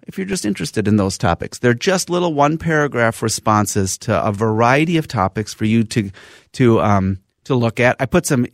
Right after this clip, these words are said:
some pictures of our new clinic building from an insider's perspective on there as well. That's at my healthy matters dot org. I encourage you to do it today. Many hundreds of people look at it every single day.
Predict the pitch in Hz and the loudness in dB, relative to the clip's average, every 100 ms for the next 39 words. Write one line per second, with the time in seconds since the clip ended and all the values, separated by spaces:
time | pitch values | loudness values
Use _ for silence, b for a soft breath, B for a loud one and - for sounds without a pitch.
0 | b b b - 117 107 151 - 131 113 | b b b -2 0 0 -4 -2 -2 0
1 | 107 110 110 104 139 123 - 104 98 104 | 2 2 2 0 -2 -2 -2 -4 -2 -2
2 | 98 110 98 95 110 104 107 98 101 - | 0 2 2 2 0 2 2 2 -2 -6
3 | - 113 104 101 95 95 92 92 - 104 | -4 -2 -2 -2 -4 -2 -4 -6 -6 -6
4 | 165 - 127 139 107 120 147 190 170 139 | -4 0 2 2 2 2 2 2 0 0
5 | 151 131 107 101 104 104 b b b _ | 0 2 2 2 0 -2 b b b _
6 | 101 98 - 110 110 156 165 b b b | 0 0 0 2 4 2 -2 b b b
7 | 101 95 - 113 120 120 120 117 107 113 | -6 -4 0 2 2 2 0 0 0 0
8 | 104 113 135 156 113 113 135 147 139 143 | 0 2 2 4 2 2 4 4 2 0
9 | 147 147 - 147 135 131 127 131 123 120 | -4 -6 -4 -2 0 0 2 2 4 4
10 | 107 147 143 156 160 147 104 127 | 2 2 0 0 2 0 2 0